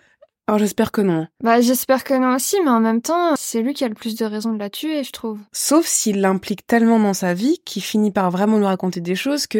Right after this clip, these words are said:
Speaker 1: elle, par amitié ou amour, je ne sais pas, les garde pour elle, mais que certains la voient, euh, se disent, « Bah non, mais elle va cafeter, euh, on est, on est mort. »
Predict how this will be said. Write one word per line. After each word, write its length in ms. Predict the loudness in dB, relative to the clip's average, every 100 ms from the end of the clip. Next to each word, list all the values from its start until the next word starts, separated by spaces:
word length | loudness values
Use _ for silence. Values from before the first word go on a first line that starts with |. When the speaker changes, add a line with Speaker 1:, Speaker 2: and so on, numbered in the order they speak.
| 0
Speaker 1:
elle, 240 | 0 0
par 320 | -2 -2 0 0
amitié 680 | 0 -2 -4 -2 -2 -2 -4
ou 120 | -2
amour, 380 | 0 0 -2 -4
je 60 | -6
ne 40 |
sais 160 | -6 -6
pas, 180 | -4 -4
les 160 | -2 0
garde 220 | 0 0
pour 200 | -2 2
elle, 160 | 4
mais 140 | 2 2
que 100 | -2
certains 300 | -4 -2 0
la 100 | 2
voient, 80 | 2
euh, 320 | 2 0 -2
se 160 | -4
disent, « 180 | -8 -6
Bah 60 | -2
non, 120 | -2
mais 80 | 0
elle 100 | -2
va 120 | -4
cafeter, 540 | -6 -8 -4 -2 0 0
euh, 380 | -2 -2 -4 -4
on 100 | -4
est, 80 | -2
on 300 | -2 -2 -2
est 40 |
mort. » 520 | 0 0 0 -2 -4